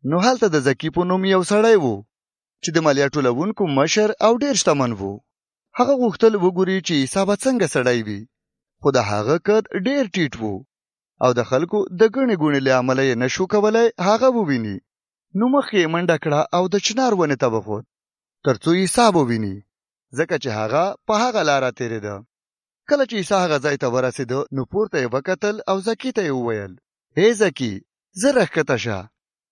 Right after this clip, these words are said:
ځکه چې زه باید نن ستا په کور کې مېلمه شم." نو زکي په بیړه راښکته شو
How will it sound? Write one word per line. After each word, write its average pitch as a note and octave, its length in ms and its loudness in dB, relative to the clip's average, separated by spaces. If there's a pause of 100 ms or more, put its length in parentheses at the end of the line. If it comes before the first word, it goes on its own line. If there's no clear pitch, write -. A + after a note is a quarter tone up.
(120)
ځکه D#3 300 0
چې C3 120 -6
زه A2+ 180 -2
باید F#3 300 0
نن G#3 240 -2 (180)
ستا - 320 2
په G3 140 2
کور D3+ 220 2
کې C#3+ 120 -2
مېلمه A#2+ 340 0
شم." G#2 260 -4 (680)
نو F3 120 0
زکي A3+ 280 0
په A#3 100 0
بیړه A3+ 300 2
راښکته C3 420 0
شو G2 220 -6